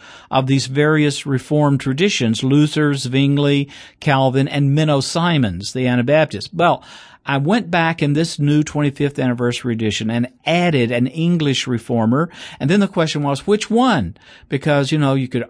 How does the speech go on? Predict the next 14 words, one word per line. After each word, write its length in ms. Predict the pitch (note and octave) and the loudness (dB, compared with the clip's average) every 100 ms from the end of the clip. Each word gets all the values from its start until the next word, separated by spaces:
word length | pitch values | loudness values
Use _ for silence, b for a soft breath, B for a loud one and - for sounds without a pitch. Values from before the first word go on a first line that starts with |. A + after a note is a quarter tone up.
| - | -4
argue 320 | C3+ D3 C#3 | -2 0 -2
certainly 400 | C3 D#3+ C3 C#3 | -2 -2 -2 -2
for 120 | B2 | -2
Thomas 400 | A#2 C#3 C3+ B2+ | -4 -2 0 -2
Cranmer, 640 | - - D3+ D#3+ D3+ D3+ D#3 | -4 -2 0 2 2 2 0
the, 260 | C3 A2+ - B B B | 0 -2 -6 B B B
the 100 | A#2+ | -2
great 280 | C#3 D3 | 0 0
craftsman 600 | - D3+ C#3+ C3+ - C#3+ | -4 -2 -2 -2 -2 0
of 80 | C3 | 0
the 80 | B2+ | 0
Book 200 | C#3 C#3+ | 0 -2
of 140 | C3 | -4
Common, 320 | - C#3 C3+ | -2 0 0